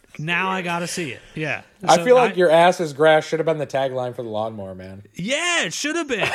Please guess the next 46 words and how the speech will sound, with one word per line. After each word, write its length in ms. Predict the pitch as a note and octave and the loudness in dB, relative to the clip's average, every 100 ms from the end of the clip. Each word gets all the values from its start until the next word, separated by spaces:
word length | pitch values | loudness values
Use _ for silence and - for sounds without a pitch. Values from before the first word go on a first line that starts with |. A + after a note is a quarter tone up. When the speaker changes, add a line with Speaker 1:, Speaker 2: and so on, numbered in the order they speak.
| - - | -6 -8
Speaker 1:
you 120 | E3 | -8
know? 380 | F3 A3+ D4+ F#4 | -4 -4 0 0
Speaker 2:
<laughs> 40 | F3+ E4+ F4 - _ - | 0 -4 -8 -12 _ -12
Speaker 1:
Like, 200 | F3+ G3 | -6 -6
come 240 | - B3+ C4+ | -6 -8 -4
on. 360 | C#4 D#4+ A#3 D#3+ | -2 -2 -2 -4
Yeah, 140 | A3+ G#3+ | -2 -2
I'm, 160 | G3+ - - - | -2 -4 -6 -10
dude, 180 | B2+ F#3 | -4 -2
I'm 120 | G3 | -2
a 80 | D4+ | -2
hundred 220 | G3+ A3 | -2 -4
percent 280 | G#3+ G3 A3+ | -6 -6 -6
with 240 | G#3 C#4+ C#4+ | -6 -8 -6
you. 140 | D#3 A#2 | -8 -8
Bring 340 | B2+ D#3+ B3 B3 | -8 -8 -8 -6
back 280 | D3 D#3 | -6 -6
the 100 | - | -8
tagline, 800 | G#3+ G#3 A3+ C#4+ B3+ F3 C3+ A#2+ G#2 | -12 -8 -6 -6 -6 -6 -6 -10 -12
folks. 380 | A#2+ C#3 G#3 - | -10 -8 -10 -10
Get 360 | F3 A3 - | -10 -12 -14
fucking, 460 | - A3+ A#3+ A#3 F3 _ - - - - _ - | -12 -10 -8 -8 -10 _ -20 -20 -20 -20 _ -14
man, 300 | F#3 A3 C#3+ | -8 -8 -8
get 140 | D3 | -8
out 200 | F#3+ C4 | -6 -4
of 40 | C4 | -4
your 200 | B3 A3+ | -6 -6
own 260 | A#3 A3+ | -6 -8
fucking 380 | E3 - G#3+ A3 | -10 -12 -10 -8
asses, 500 | G3 A#3+ C#4 - A2 | -6 -6 -6 -8 -12
people, 560 | - A#2+ B2 D#3+ A3 A3 | -10 -8 -8 -8 -8 -8
you 120 | F3+ | -8
know? 340 | F#3 B3+ C4+ A3+ | -8 -8 -8 -10
Fucking 420 | - A3 A#3+ A3 E3 | -14 -12 -10 -8 2
Speaker 2:
I 80 | F3+ | 4
don't 80 | B3 | 4
know. 120 | A#3+ F#3+ | 4 4
It 120 | F#3 | 4
just, 340 | A3+ A3 - | 2 0 0
it 160 | A3 G#3 | -2 2
just 220 | D4+ D4 | 0 -2
added, 380 | D#3+ F#3+ F#3+ F3+ - | 0 4 4 2 2
I 100 | F3 | -2
feel 220 | - D4 | 0 2
like, 360 | B3+ G3 - E3 | 2 0 -6 -6
'cause, 380 | G#3 E3 D3 | -2 -2 -4